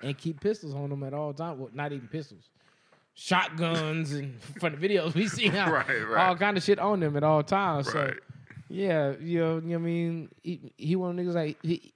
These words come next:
Speaker 1: he's a businessman, but he's, but he's, but he's also a street nigga and a muscle man. So, yeah,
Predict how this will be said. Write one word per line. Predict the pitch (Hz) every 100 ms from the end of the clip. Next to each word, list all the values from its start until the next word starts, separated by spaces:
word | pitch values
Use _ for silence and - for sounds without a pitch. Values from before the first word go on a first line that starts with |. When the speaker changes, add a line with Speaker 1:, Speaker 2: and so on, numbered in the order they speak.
| _
Speaker 1:
he's | 165 165
a | 143
businessman, | 165 165 147 143 135
but | 139
he's, | 135 -
but | 127 135
he's, | 143 139 -
but | 135
he's | 135
also | 135 139 123 120
a |
street | - 135 131
nigga | 135 113
and | 120
a |
muscle | 127 160 147
man. | 110 90 -
So, | - 135 113 - _ _ _ _ _
yeah, | 127 170 214